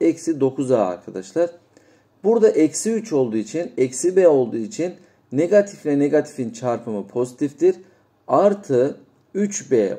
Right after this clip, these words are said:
olacak. Yine bakın burada negatif, burada da negatif. O yüzden sonuç pozitif. Yani üç ile dördü çarpıyoruz. Artı on iki diyoruz. Buradaki eksi on iki ile artı on iki birbirini sıfır yapar. On iki a'dan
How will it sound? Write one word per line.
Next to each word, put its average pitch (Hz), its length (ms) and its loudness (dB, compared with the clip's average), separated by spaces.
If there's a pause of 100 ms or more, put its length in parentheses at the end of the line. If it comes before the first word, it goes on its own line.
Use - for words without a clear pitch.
(100)
olacak. 156 580 2 (560)
Yine 202 260 0
bakın 170 320 0
burada 147 200 0
negatif, 151 640 0
burada 113 320 -2
da 165 100 2
negatif. 156 440 -2 (100)
O 156 160 2
yüzden 131 240 0
sonuç 117 440 -6
pozitif. 147 520 -4
Yani 120 360 0 (140)
üç 151 240 -6
ile 113 140 0
dördü 123 300 0
çarpıyoruz. 147 580 -4 (400)
Artı 151 500 2 (100)
on 139 160 2
iki 127 280 -6
diyoruz. 117 480 -6 (480)
Buradaki 208 420 2
eksi 139 360 -2
on 156 100 -2
iki 131 220 -4
ile 101 120 -2
artı 127 360 2
on 151 80 0
iki 160 380 -2 (320)
birbirini 123 360 0
sıfır 131 320 -6
yapar. 151 440 0 (840)
On 180 180 4
iki 208 360 0
a'dan 120 540 4